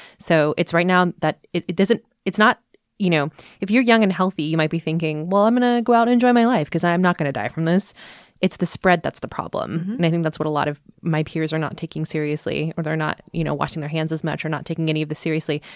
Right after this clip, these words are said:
Speaker 1: It's the community spread that's the
Speaker 2: Mm-hmm.
Speaker 1: problem, and, and the healthcare system being overrun with people.
Speaker 2: And not having a nationalized message, too.
Speaker 1: Mm-hmm.
Speaker 2: You know,
Speaker 1: Yep.
Speaker 2: like, it's, it's just coming out today that people are considering floating a fourteen-day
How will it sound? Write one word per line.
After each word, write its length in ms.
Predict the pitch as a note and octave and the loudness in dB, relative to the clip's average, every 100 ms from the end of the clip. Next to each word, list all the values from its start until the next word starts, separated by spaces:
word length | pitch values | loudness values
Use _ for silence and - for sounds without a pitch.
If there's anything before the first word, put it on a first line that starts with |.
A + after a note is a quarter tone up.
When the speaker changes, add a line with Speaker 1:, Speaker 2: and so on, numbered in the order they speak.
| - | -6
Speaker 1:
It's 160 | - - | -6 -2
the 100 | F3+ | 0
community 340 | - G3 F3 | 4 4 4
spread 300 | E3 - E3 | 2 2 0
that's 160 | C#3 G#3+ | 0 -4
the 80 | F#3+ | -2
Speaker 2:
Mm-hmm. 80 | G3+ | 0
Speaker 1:
problem, 320 | D#3 C3+ D3 | 0 0 -2
and, 340 | D3 D3 D3 | -6 -8 -8
and 220 | C3+ D#3 | -6 -4
the 60 | D3 | -4
healthcare 340 | E3 - D#3 | -6 -6 -8
system 240 | - - D#3 | -8 -6 -4
being 180 | C#3+ C#3+ | -4 -2
overrun 400 | D#3 C#3+ C#3+ C#3+ | -4 -2 -4 -4
with 140 | C#3+ | -8
people. 420 | - F3 - - - - | -10 -10 -8 -8 -10 -2
Speaker 2:
And 220 | A3+ A#3 | 2 4
not 160 | G#3+ | 4
having 280 | G3+ G#3 A3 | 4 4 4
a 40 | F3 | 2
nationalized 640 | D3 E3+ - F#3 D#3+ D#3+ | 2 0 0 0 0 0
message, 560 | D3 D#3+ - B2 D#3 - | -2 -2 -2 -4 -4 -2
too. 240 | F3+ - | 2 4
Speaker 1:
Mm-hmm. 240 | E3+ F3 F3+ | 4 4 4
Speaker 2:
You 60 | |
know, 160 | D#3 E3+ | 2 2
Speaker 1:
Yep. 20 | |
Speaker 2:
like, 160 | E3+ - | 0 0
it's, 240 | F3 - - | -4 -2 -4
it's 160 | - | -4
just 220 | - E3+ | -2 -2
coming 220 | - E3+ D#3 | 0 -2 0
out 220 | D3 - | -2 -2
today 300 | D#3+ D#3 C#3+ | -2 0 2
that 200 | C#3+ B2+ | 0 0
people 220 | D3+ D3 | -4 -2
are 80 | C3+ | -4
considering 520 | - D#3+ C#3+ D3 C#3 | -4 -4 -2 -2 -4
floating 280 | - D#3 C#3+ | -4 -4 -2
a 20 | C#3 | -4
fourteen-day 920 | D#3 D#3 - C#3+ D3 C#3+ C#3 C#3 | -2 -2 -2 -4 -4 -2 -2 -2